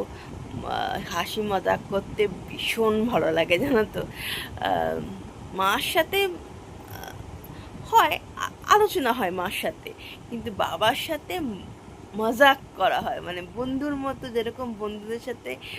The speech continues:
মজাক করা হয়, সেরকম বাবার সাথে ইয়ার্কি এরকম মারা হয়। আহ, তো যাই হোক, তো আজকে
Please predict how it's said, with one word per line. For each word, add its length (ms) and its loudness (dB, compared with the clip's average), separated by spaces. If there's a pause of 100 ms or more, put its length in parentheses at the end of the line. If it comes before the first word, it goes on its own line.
(220)
মজাক 320 4 (100)
করা 200 4
হয়, 200 -2 (340)
সেরকম 480 -2
বাবার 220 2
সাথে 240 -4
ইয়ার্কি 480 -2 (280)
এরকম 340 -4 (140)
মারা 240 0
হয়। 220 0
আহ, 840 -10 (260)
তো 280 -4
যাই 280 2
হোক, 200 0 (500)
তো 80 -4 (200)
আজকে 400 0